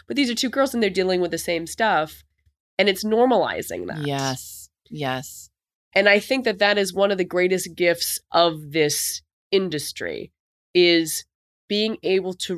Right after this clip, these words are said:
Speaker 1: reach the world and going, "This is normal." If
Speaker 2: Yeah.
Speaker 1: these two people are talking about gay sex,
Speaker 2: Yes.
Speaker 1: that's normal.
Speaker 2: Yes.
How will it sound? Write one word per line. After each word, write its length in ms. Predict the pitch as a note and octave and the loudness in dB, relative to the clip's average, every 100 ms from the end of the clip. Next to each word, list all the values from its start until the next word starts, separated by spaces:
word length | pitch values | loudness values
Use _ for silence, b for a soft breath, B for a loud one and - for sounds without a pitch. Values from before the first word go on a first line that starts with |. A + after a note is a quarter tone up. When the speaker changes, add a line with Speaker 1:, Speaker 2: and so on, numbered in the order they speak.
| D3+ | -6
Speaker 1:
reach 400 | F3+ F#3 - - | -8 -6 -6 -6
the 100 | - | -4
world 760 | D3 D3 D#3+ D3 C3+ C#3 - - _ _ _ _ - | -4 0 0 0 -2 -4 -10 -14 _ _ _ _ -4
and 220 | D#3+ E3 | -2 0
going, 380 | D#3+ D#3 D3+ C#3 _ _ - | 0 2 2 0 _ _ -2
"This 180 | D#4 G#4+ | 0 0
is 100 | D4+ | 0
normal." 420 | E4 G#4+ - - _ - | 0 0 0 -8 _ -6
If 100 | G3+ | 4
Speaker 2:
Yeah. 100 | F#4 | 4
Speaker 1:
these 120 | - | 6
two 120 | G4+ | 6
people 260 | F#4 F#4 E4+ | 6 4 2
are 60 | |
talking 260 | D#4+ D4+ D#4 | 2 0 0
about 200 | C#4 B3+ | 0 0
gay 160 | B3 B3 | 0 0
sex, 560 | F4+ C4+ G3+ - - - | 0 0 -2 -8 -12 -6
Speaker 2:
Yes. 340 | D#3 C3+ - | -6 -6 -2
Speaker 1:
that's 180 | - - | 0 2
normal. 400 | C4 G4+ F3+ - | 4 6 4 0
Speaker 2:
Yes. 440 | E3+ C#3+ C3+ - | -4 -4 -4 -16